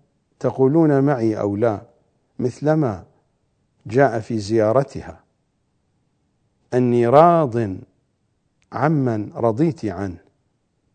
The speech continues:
ساخط على من سخطت عليه، متبرئ ممن تبرأت منه، موال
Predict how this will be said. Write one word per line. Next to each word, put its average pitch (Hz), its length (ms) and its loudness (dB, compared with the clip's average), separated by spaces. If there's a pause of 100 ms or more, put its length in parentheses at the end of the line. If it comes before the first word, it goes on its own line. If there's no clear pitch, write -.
(280)
ساخط 143 720 0 (1700)
على 160 760 2 (480)
من 135 340 2
سخطت 127 540 -4
عليه، 101 520 -4 (440)
متبرئ 123 920 0 (680)
ممن 147 440 0
تبرأت 120 600 0
منه، 110 360 -4 (1160)
موال 170 400 4